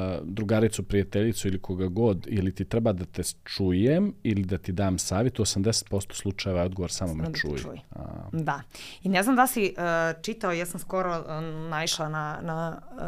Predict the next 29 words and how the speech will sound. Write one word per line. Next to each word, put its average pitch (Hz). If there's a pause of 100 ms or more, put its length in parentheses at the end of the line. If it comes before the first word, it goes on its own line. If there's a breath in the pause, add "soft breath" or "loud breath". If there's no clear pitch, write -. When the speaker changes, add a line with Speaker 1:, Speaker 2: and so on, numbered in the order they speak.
(140)
Speaker 2:
e, 170
taj 180
tekst - (480 loud breath)
gde, 165
e, 170 (800)
ljudi 214
kad 180
odu 226
na 190
psihoterapiju, 156 (1120)
hoće 175
da 151
ih 135
čuju, - (840)
a 160
ne 165 (300)
da 170
rade 151
na -
problemu. - (300)
Speaker 1:
Mhm. 92 (340 loud breath)
Speaker 2:
Jer, 180
e, - (280)
očigledno 170
je 220
da 175 (1080 loud breath)
nemaju 202
u 202
okruženju 190